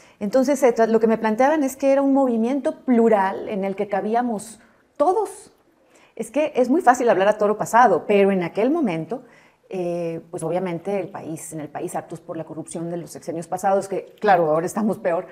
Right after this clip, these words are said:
eh, y ellos, eh, amlo y su gente lo que planteaban era esto, un movimiento y muy, muy incluyente, en donde, pues, tuviéramos varias formas de pensar, y creo que ya era una especie de, como de prueba de que sí cabíamos,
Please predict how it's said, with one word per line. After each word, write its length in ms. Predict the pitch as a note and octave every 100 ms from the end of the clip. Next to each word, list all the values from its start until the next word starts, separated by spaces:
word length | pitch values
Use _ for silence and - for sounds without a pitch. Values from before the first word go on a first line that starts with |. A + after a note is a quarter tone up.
| - - - _ _ _ _
eh, 420 | G#3 G3 G3 - - _
y 240 | B3 A#3
ellos, 440 | B3 A#3+ C#4+ C#4 -
eh, 340 | A3 G#3 G3 - - -
amlo 380 | A#3 A#3+ A#3+ B3+
y 80 |
su 100 | B3+
gente 240 | C#4 A#3 A#3
lo 80 | C4+
que 80 |
planteaban 400 | A#3 G3 G3+ A3+
era 320 | A3 A3+ B3 -
esto, 260 | G#4+ - F3
un 180 | F#3+ B3
movimiento 540 | C#4+ E4 C#4 B3+ C4
y 80 | D4
muy, 540 | A#3 G3+ F#3 G3 A3+
muy 260 | B3+ B3+ G#4+
incluyente, 640 | G#4 A3+ G#3 G3 D4 D4+
en 100 | E4+
donde, 220 | G#3 E3
pues, 260 | - D3+ D#3+
tuviéramos 400 | F3 G3 G#3 E3
varias 240 | D3+ G#3
formas 240 | A#3 A#3+ A#3
de 80 |
pensar, 400 | B3+ C4 B3+ B3+ C4 - - -
y 160 | - B3
creo 220 | C4+ D#4
que 80 | E4
ya 60 | D#4+
era 80 |
una 120 | D4+ C4
especie 460 | - B3 C4 C#4
de, 340 | A#3 G3 E3 - -
como 180 | - F3+
de 100 | F#3
prueba 500 | - C4 C4 C4 C#4+ - - _ _ _
de 220 | - F3+
que 160 | - F#3
sí 240 | - B3+
cabíamos, 580 | A3+ G#3 F#3+ F3+ F3 -